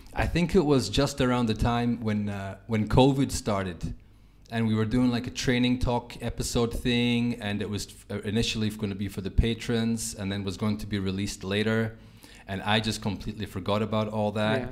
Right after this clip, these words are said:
Speaker 1: And I did many of those episodes. I have maybe, like, seven or eight with people that have never been released. So that's gonna be one for a special later, but I have to find it first.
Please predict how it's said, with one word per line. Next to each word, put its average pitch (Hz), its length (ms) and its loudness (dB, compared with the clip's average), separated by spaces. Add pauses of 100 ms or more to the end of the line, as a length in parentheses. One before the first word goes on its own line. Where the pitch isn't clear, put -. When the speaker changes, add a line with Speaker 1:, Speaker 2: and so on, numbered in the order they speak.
(340)
Speaker 1:
And 110 160 2
I 135 80 4
did 139 160 2
many 113 340 4
of 101 100 0
those 95 220 -2
episodes. 95 540 -8
I 95 80 -4
have 104 160 -4
maybe, 104 200 -2
like, 90 220 -4
seven 98 380 -4
or 95 160 -2
eight 104 240 -2
with 95 160 -6
people 113 320 -2
that 98 80 -2
have 92 120 -4
never 98 280 -2
been 95 200 -4
released. 92 340 -4
So 107 100 -4
that's 101 240 -4
gonna 107 160 0
be 98 100 0
one 92 260 0
for 90 280 -6
a 85 260 -8
special 95 480 -2
later, 95 580 0 (320)
but 85 120 -10
I 92 80 -2
have 101 160 -4
to 98 80 -6
find 95 280 0
it 85 80 -6
first. - 440 2